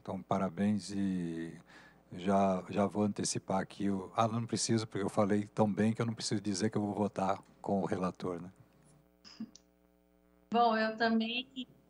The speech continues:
Speaker 2: quero aqui fazer coro às palavras do diretor Elvio, do diretor Sandoval, parabenizar a S G T, todas as áreas envolvidas, na verdade, né, na pessoa da Flávia, que fez aí uma belíssima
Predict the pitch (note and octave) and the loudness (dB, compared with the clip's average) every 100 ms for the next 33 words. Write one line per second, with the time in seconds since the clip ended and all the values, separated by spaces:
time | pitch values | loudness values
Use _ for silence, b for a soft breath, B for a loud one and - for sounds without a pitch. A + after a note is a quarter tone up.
0 | _ _ A#3+ A3+ A3+ G#3+ F3+ - F#3 - | _ _ 2 4 4 0 -4 -4 -4 -4
1 | G#3 G3 - G#3+ A3+ A3+ A3 A3 G#3+ G#3+ | -8 -6 -2 4 4 4 6 6 6 6
2 | A3 G#3 G#3 G#3+ G#3+ G#3+ G3+ G#3 G#3 G#3 | 8 8 6 4 0 0 2 2 2 0
3 | G3 F#3+ A3 G#3+ G#3 - G#3 G#3 G#3 G#3 | 2 6 8 8 6 -2 -2 0 0 -2
4 | G3 - G3+ G3 G3 G3 G3+ G#3 G3+ G3 | -2 0 0 2 6 6 6 6 4 6
5 | G#3 G#3 G#3 G#3 G3+ G3 F#3+ F#3+ G3 G3 | 8 8 8 8 8 10 10 8 6 2
6 | G#3+ G3+ G3 - A3 G#3+ B3+ C4+ - C4+ | 0 0 0 4 6 8 6 6 4 8
7 | A#3 A#3+ A3+ A3+ G#3+ G#3 A3+ G#3+ G#3 G#3 | 10 10 6 2 2 2 0 0 0 0
8 | G3+ G3+ F#3 G3 A3+ G#3 G3+ G3+ G3+ G#3+ | -2 -4 4 6 6 2 -2 -2 -4 -6
9 | - G3+ G3 F#3+ - G3 G#3 G3 - G#3+ | -4 2 2 2 4 8 8 4 -4 -6
10 | G#3 G#3 G3+ G#3 G#3 G#3 G3+ A#3 - A3+ | -4 -4 2 2 6 4 6 2 4 6
11 | G#3 - | 6 4